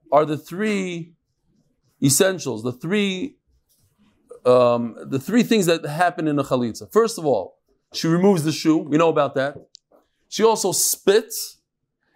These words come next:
and she also reads psukim. What does she read? Let's see if I have it here. Here. The green is what she doesn't say. The red is what she says,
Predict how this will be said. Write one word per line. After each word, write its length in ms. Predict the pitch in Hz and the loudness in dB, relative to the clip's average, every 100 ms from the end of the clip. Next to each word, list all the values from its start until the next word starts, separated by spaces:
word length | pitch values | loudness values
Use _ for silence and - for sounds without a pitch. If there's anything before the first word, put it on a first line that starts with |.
| _ | _
and 160 | 190 | -2
she 140 | 170 208 | 2 4
also 300 | 240 254 220 | 4 4 -2
reads 400 | 175 208 240 156 | 0 0 0 -2
psukim. 540 | - - 226 120 87 _ _ _ _ _ | -4 -2 -2 -4 -6 _ _ _ _ _
What 140 | 139 | 0
does 100 | 233 | 0
she 100 | 233 | 0
read? 440 | 208 156 185 233 - - _ _ _ _ | -4 -4 -6 -10 -16 -20 _ _ _ _
Let's 100 | - | -12
see 60 | 135 | -8
if 80 | |
I 80 | 127 | -6
have 200 | 127 127 | -2 0
it 60 | 143 | 0
here. 160 | 175 | 0
Here. 260 | 156 139 - - _ _ _ _ _ _ _ | 2 0 -2 -12 _ _ _ _ _ _ _
The 120 | 139 | -2
green 260 | 151 247 262 | 2 4 2
is 100 | 185 | 0
what 200 | 196 185 | -2 -4
she 60 | |
doesn't 340 | 147 190 147 143 | 0 0 0 -4
say. 240 | - 92 92 _ | -6 -8 -10 _
The 100 | 120 | 2
red 240 | 165 247 220 | 4 4 2
is 120 | 156 | -4
what 360 | 160 185 - - | -2 -2 -2 -8
she 240 | - 254 | -4 -2
says, 400 | 262 254 254 220 | 2 2 2 0